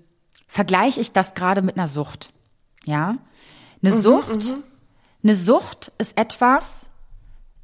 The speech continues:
Speaker 1: äh, w-, w-, um, die, wenn du da musst, das muss auch von dir selber kommen, um die zu behandeln. Klar kannst du dich einliefern lassen, <clears throat> kannst aber dann auch wieder selber raus. Ihr wisst, wie es ist. Ähm,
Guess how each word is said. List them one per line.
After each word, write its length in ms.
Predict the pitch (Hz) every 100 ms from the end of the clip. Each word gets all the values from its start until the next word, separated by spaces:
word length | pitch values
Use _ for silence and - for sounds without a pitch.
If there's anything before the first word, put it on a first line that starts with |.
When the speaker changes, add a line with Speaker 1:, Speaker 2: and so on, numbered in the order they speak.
| -
Speaker 1:
äh, 100 | 190
w-, 60 | 190 - - - 190 - -
w-, 60 | 165 - -
um, 160 | 220 202
die, 100 | -
wenn 180 | 208 208
du 100 | 208
da 360 | 175 - 208
musst, 160 | 240 240 - 170
das 140 | 220
muss 120 | 233
auch 160 | - 240
von 180 | - 196
dir 100 | 180
selber 300 | 175 190 208
kommen, 280 | - 208 208
um 120 | 180
die 160 | 175 -
zu 140 | 165
behandeln. 500 | 160 147 143 131 139 _ - - - - - - - -
Klar 180 | 220
kannst 220 | 226 214 214
du 40 |
dich 140 | 175
einliefern 420 | 180 196 208 202 190
lassen, 340 | 180 - 180 - -
<clears throat> 300 | 320 214 190
kannst 200 | 185 180
aber 140 | 175 170
dann 100 | 147
auch 100 | -
wieder 140 | 151
selber 240 | 143 139
raus. 420 | 135 175 180 - - -
Ihr 100 | 156
wisst, 220 | 165 - 175
wie 60 |
es 160 | 151 -
ist. 280 | 143 - - _ _ _ _ _ _ _ _ -
Ähm, 360 | 160 151 143